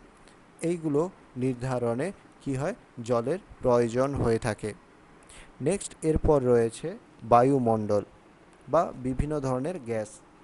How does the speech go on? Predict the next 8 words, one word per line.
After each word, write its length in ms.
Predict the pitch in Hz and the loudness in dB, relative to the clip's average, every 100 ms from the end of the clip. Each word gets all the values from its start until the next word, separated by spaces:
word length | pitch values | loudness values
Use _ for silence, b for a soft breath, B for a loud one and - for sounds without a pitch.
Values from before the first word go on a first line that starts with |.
| B B B - | B B B -2
আমরা 560 | 139 165 185 165 170 - - - | -2 -2 0 0 0 -6 -20 -2
বি-, 180 | 123 135 - | 0 0 0
বায়ুমণ্ডলের 760 | 127 127 156 160 160 160 156 - | 4 4 4 2 4 4 2 0
ওপর 440 | 131 - 135 160 180 | -4 -2 -2 -2 -4
নির্ভর 420 | 123 127 123 143 151 | -4 -2 -2 -2 -2
করে 240 | 131 120 | -2 -4
থাকি 360 | 120 110 160 220 B B - | -4 -8 -10 -12 B B -12
এবং 460 | 135 127 127 127 | -6 -2 -2 -6